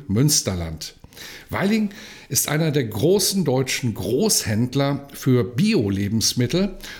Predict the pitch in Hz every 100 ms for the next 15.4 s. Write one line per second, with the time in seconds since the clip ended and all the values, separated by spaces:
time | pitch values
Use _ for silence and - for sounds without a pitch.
0 | - 123 170 175 - 160 143 131 135 127
1 | 143 156 139 135 143 123 160 202 185 131
2 | 131 117 110 - 147 175 180 165 127 120
3 | - 123 135 185 196 190 196 196 - 117
4 | 107 - 147 147 151 - - - - 170
5 | 151 143 135 160 170 160 139 127 123 -
6 | 170 202 - 151 151 147 147 120 110 147
7 | 151 - 151 151 151 101 104 170 175 117
8 | 101 95 95 87 95 90 98 - 90 80
9 | - - - - - - 151 208 202 190
10 | 196 117 82 - - - - 127 131 139
11 | 139 147 147 - - 240 226 180 170 92
12 | 87 - - - 131 127 120 98 123 156
13 | 160 160 156 - - 110 110 - 101 120
14 | 139 - 143 135 - - 127 127 95 90
15 | 90 90 80